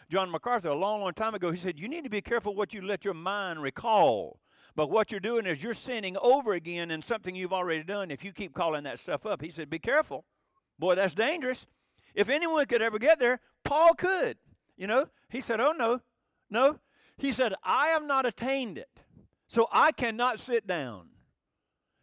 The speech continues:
You know, as long as we can do something, we should do something from a spiritual perspective. You know,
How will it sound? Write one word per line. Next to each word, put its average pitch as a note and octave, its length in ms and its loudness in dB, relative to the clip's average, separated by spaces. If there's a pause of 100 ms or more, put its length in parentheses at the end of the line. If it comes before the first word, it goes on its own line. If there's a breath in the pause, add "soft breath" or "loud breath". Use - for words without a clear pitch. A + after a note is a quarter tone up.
(160)
You E3+ 80 -10
know, F3+ 100 0
as C#3+ 100 -2
long A#3 260 0
as G#3 140 0
we A3+ 140 -6
can G#3 140 -8
do F#3 140 -2
something, D3+ 560 -8
we G#3 160 -4
should G#3 300 -4
do C3+ 120 -6
something G#2+ 380 -14 (1160)
from F#3 160 -4
a D#3 40 -2
spiritual F#3+ 380 -2
perspective. B2 540 -10 (580)
You B2 100 -14
know, C3+ 160 -10